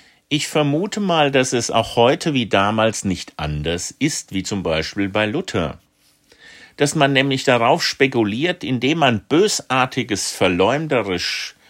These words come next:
über Luther erzählt, dass er einfach aufhört damit. Und vielleicht will man mich auch damit in einer ähnlichen Weise physisch und psychisch fertig machen.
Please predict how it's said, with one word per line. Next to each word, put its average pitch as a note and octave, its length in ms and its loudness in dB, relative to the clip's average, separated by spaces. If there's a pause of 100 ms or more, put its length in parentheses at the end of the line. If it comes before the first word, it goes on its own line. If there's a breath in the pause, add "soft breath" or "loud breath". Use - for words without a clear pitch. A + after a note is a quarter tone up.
(140)
über F2+ 180 0
Luther F2 340 0
erzählt, F2 680 -2 (320 loud breath)
dass D#2+ 200 0
er C2+ 200 -2
einfach D2 640 -4 (160)
aufhört G2+ 760 -2
damit. D#2 480 -4 (360 loud breath)
Und F#3+ 140 -6
vielleicht G#2 460 2
will F#2+ 120 0
man E2 280 0
mich - 500 -2
auch D#2+ 240 -4
damit D2+ 680 -4 (260 loud breath)
in G#2+ 160 -2
einer A2 340 0
ähnlichen D3 640 -2
Weise A2 500 0 (420 loud breath)
physisch - 600 -6
und D2+ 180 -8
psychisch E2+ 760 -6
fertig - 760 -8 (460 soft breath)
machen. F2+ 480 -6